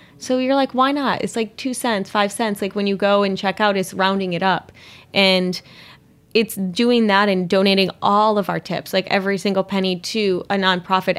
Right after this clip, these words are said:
every single month, and we're changing it. So the first month was for the New York City Park Stewardship Program,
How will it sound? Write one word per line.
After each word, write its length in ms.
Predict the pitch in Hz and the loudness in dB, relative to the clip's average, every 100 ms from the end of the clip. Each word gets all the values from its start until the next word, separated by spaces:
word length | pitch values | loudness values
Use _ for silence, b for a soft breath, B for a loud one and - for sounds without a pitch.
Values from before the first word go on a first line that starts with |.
| - | 0
every 360 | 190 175 180 | 0 0 -2
single 300 | 175 185 185 | 0 0 0
month, 300 | 180 170 185 | 0 0 -2
and 80 | 240 | -2
we're 100 | 247 | -4
changing 400 | 233 285 262 185 | -2 -2 0 0
it. 180 | 160 - | -4 -6
So 140 | - | -4
the 100 | 196 | -2
first 360 | 202 214 208 - | -2 0 -2 0
month 340 | 208 196 - - | 0 0 -4 -4
was 340 | 190 185 180 | 2 2 2
for 140 | - 190 | -2 -2
the 80 | 190 | 0
New 100 | 190 | 0
York 220 | 180 175 | -2 -4
City 240 | - 180 | -2 -2
Park 300 | 175 180 175 | 0 -2 -2
Stewardship 500 | - 202 185 180 214 | -4 -2 0 0 -4
Program, 480 | - 220 233 247 254 | -2 -2 0 -2 -4